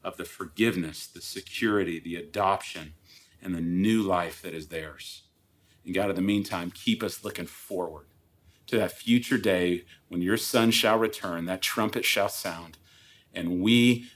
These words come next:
who are dead shall rise first and joined by those who are alive, and there we shall be with you forevermore.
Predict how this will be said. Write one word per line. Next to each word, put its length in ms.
who 100
are 100
dead 400
shall 280
rise 320
first 440
and 140
joined 400
by 160
those 320
who 120
are 60
alive, 480
and 140
there 240
we 160
shall 260
be 160
with 220
you 140
forevermore. 840